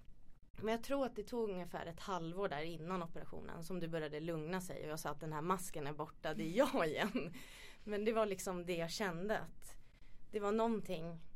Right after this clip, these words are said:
som ett skal på mig. Jag kände inte igen mig själv. Men sen blev det ju bättre och sen kom operationen i,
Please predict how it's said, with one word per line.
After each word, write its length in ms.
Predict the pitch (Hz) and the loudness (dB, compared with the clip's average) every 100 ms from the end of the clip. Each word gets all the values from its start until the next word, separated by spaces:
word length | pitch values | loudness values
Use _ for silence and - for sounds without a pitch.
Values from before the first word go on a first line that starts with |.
| - | -6
som 200 | - 269 | -4 -4
ett 100 | - | -4
skal 560 | - - 269 320 165 - | -4 2 4 6 4 2
på 140 | 165 | -8
mig. 320 | 117 92 180 | -6 -6 -4
Jag 100 | 185 | -4
kände 240 | 185 220 160 | -2 -2 -2
inte 220 | 147 151 | -4 -6
igen 120 | 151 | -6
mig 140 | 151 147 | -6 -4
själv. 480 | 220 185 170 180 - - - - - - - | -2 -2 -4 -6 -6 -8 -10 -12 -10 -8 -6
Men 360 | 185 180 170 165 | -2 0 -2 -2
sen 240 | 214 214 | 0 2
blev 240 | 196 214 185 | 4 4 2
det 60 | |
ju 100 | 151 | 0
bättre 480 | 147 143 - 165 151 | 0 -4 -4 -2 -2
och 100 | 165 | 0
sen 220 | 190 185 | 0 2
kom 280 | 180 165 156 | 2 0 0
operationen 760 | 160 - 151 156 156 139 151 151 | -4 -4 -4 -4 -4 -4 -4 -6
i, 160 | 151 | -4